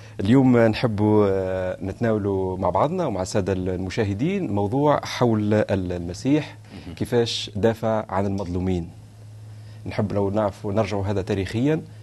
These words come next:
Speaker 1: كيفاش، آه، تعامل السيد المسيح مع المظلوم. إذا أمكن عماد، آه، تحب تبدأ؟
Speaker 2: آم، نحن كمسيحيين، آه،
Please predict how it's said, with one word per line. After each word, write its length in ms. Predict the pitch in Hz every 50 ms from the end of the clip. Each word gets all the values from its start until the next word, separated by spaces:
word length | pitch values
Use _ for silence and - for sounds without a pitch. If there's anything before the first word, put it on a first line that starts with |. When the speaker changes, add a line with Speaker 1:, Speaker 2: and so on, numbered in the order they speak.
| - - - -
Speaker 1:
كيفاش، 400 | 110 107 104 101 - - - -
آه، 680 | 101 95 95 92 90 90 90 90 90 90 92 90 90 - - - - - - 107
تعامل 420 | - - 120 120 110 104 98 95 -
السيد 360 | 101 - - 127 113 98 90
المسيح 480 | 98 98 92 - - 170 190 196 - - - - - -
مع 120 | 214 208
المظلوم. 500 | 117 117 107 104 85 92 98 90 85 80 - - - - - - - - - - - - - - - - - - - -
إذا 200 | 98 87 - -
أمكن 340 | 117 117 - 104 98 101 95
عماد، 560 | 90 90 90 92 92 92 95 110 139 160 151 131 -
آه، 420 | - - - - - - - - -
تحب 160 | - - 98 98 - 104 -
تبدأ؟ 580 | 110 110 123 117 107 101 101 95 92 90 87 85
Speaker 2:
آم، 300 | 80 82 82 80 78 78 - - 101
نحن 220 | 117 107 104 113
كمسيحيين، 960 | 101 - 110 104 104 101 - - - 95 107 113 113 110 107 98 98 92 90
آه، 320 | 90 87 85 87 82 80